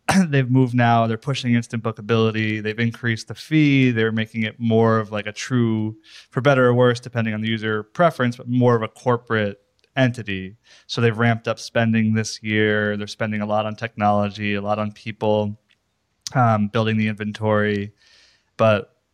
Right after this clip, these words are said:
what we expect to see happen is in the next couple of years, you're gonna start seeing more of that type of inventory on Expedia dot com.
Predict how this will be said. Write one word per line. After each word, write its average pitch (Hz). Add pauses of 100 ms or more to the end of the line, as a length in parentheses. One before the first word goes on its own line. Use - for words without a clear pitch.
what 123
we 131
expect 120
to 117
see 113
happen 120
is 107
in 110
the 113
next 113
couple 113
of 107
years, 107
you're 107
gonna 107
start 110
seeing 107
more 110
of 101
that 110
type 110
of 101
inventory 107
on 101
Expedia 107
dot 101
com. 107